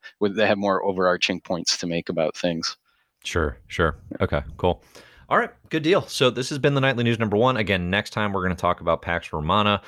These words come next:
Speaker 2: Um, we'll have a new, new guest on for that. Uh, but, you know, you can find all the, the kind of the progression of what we're gonna wanna talk about here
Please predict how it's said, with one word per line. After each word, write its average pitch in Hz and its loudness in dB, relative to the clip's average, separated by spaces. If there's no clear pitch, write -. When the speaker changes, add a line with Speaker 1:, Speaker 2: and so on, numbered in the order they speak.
Speaker 2:
Um, 80 -2
we'll 87 2
have 90 0
a 80 -8
new, 85 2
new 90 0
guest 85 0
on 85 2
for 90 -2
that. 110 4
Uh, 92 0
but, 95 2
you 107 2
know, 101 4
you 98 0
can 92 -12
find 98 0
all 87 2
the, 82 2
the 87 -2
kind 85 -2
of 78 -2
the - -4
progression 80 0
of 76 0
what 80 2
we're 78 0
gonna 82 2
wanna 78 2
talk 80 0
about 78 0
here 78 0